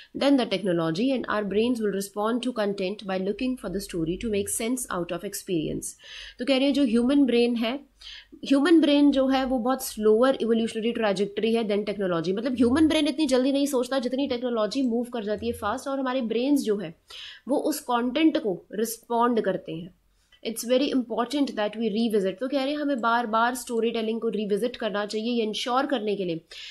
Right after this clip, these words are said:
कि स्टोरीज ऑथेंटिक रहे, स्टोरीज ट्रू रहे।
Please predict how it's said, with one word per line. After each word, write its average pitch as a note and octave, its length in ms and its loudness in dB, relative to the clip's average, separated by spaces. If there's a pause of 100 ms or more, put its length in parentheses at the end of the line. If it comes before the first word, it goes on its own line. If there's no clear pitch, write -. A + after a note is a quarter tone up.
(120)
कि B3+ 80 -6
स्टोरीज B3+ 600 0
ऑथेंटिक A#3 580 -2
रहे, B3+ 280 0
स्टोरीज A#3+ 460 -4
ट्रू D#4 260 0
रहे। G#3+ 400 -2